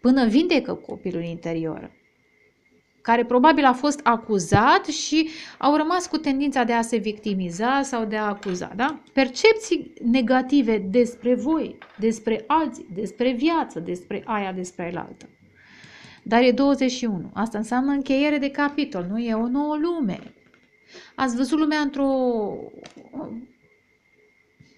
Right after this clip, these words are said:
într-un anume fel, am zis, cineva v-a mințit sau v-ați mințit voi pe voi înși vă. Șapte de spade poate să fie autosabotaj, nu? Doi de monede.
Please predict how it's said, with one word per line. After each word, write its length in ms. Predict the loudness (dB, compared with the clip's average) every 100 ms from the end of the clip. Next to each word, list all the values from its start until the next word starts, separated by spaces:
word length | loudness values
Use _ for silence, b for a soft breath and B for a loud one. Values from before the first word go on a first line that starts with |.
| _
într-un 320 | -6 -4 0
anume 320 | 0 0 0 -2
fel, 280 | -2 -4 -2
am 140 | -2
zis, 240 | 0 -2 -4
cineva 300 | -4 -2 -2
v-a 160 | 0
mințit 600 | 0 -2 -2 -2 -2 -4
sau 180 | -6 -4
v-ați 560 | -2 6 8 8 2 -6
mințit 520 | -4 -6 -6 -6 -6
voi 340 | -8 -6 -6
pe 160 | -6 -10
voi 460 | -6 -2 -2 -2 0
înși 400 | 0 0 -4 -8
vă. 120 | -8
Șapte 380 | -8 -10 -4 -2
de 100 | -2
spade 400 | 0 0 0 0
poate 300 | -2 -2 -4
să 160 | -6
fie 300 | -4 -4 -4 -6
autosabotaj, 1200 | -4 -2 -2 -4 -4 -4 -4 -4 0 2 2 -2 -12 _ _
nu? 240 | -10 -8 -10 _ _ _ _ B B B B B -2
Doi 120 | 0
de 80 | 0
monede. 460 | -4 -6 -10 -18